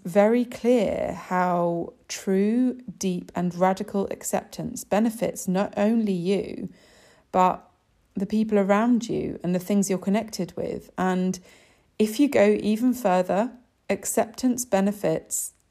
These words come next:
how you show up in the world and how you contribute to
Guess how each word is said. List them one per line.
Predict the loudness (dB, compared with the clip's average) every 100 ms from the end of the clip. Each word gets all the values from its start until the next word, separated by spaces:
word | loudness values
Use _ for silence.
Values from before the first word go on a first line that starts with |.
| _ -18
how | -2 0
you | 2 0
show | -2 0 2 2
up | -2 -2
in | -4
the | -2
world | 0 -2 -4 -10 -14 _ _ _ _ _ _ _ _ _ _ -2
and | -2
how | 0 2 2
you | 2 -2 -2 -2 -4 -8
contribute | -6 -4 -4 -6 -6 -6 -6 -12 -20 _
to | -6 -2 0 -2 -4 -6